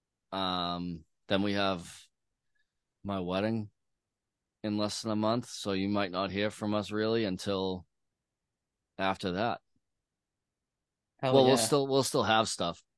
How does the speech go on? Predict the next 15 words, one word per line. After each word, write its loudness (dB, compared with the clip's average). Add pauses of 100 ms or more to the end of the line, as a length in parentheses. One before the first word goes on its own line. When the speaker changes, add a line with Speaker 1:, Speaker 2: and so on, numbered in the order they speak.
(240)
Speaker 1:
coming 0
out, 0
but -2
I -2
th-, -10
in -4
terms 0
of, -6
like, -2
us, -2
like, -4 (1400)
recording 2
again, 0 (160)
I -4
think -6